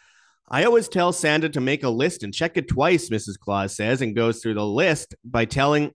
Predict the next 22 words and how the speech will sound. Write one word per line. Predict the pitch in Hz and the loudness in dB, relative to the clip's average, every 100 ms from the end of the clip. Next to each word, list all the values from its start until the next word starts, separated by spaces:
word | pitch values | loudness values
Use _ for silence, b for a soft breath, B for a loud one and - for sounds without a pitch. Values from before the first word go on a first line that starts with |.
| _ - | _ -2
children | 127 123 123 | 0 2 0
to | 107 | -2
stay | - 117 | -2 -2
up | 135 | -2
to | 151 | 0
date | 123 123 | 0 2
on | 113 | 2
your | 110 | 2
vaccinations, | 110 117 110 104 113 101 | 0 -2 -4 -4 -4 -4
as | 95 | 0
well | 110 | 0
as | 107 113 | 0 2
wear | 151 208 | 2 4
a | |
mask | 170 143 180 - | 2 0 0 -2
and | 95 | 0
make | 151 - | -2 -2
sure | - 180 | -2 0
it's | 131 - | 0 -4
nice | 104 175 - | -4 -2 -2
and | 123 | -6
snug. | - - 170 131 | -6 -2 0 0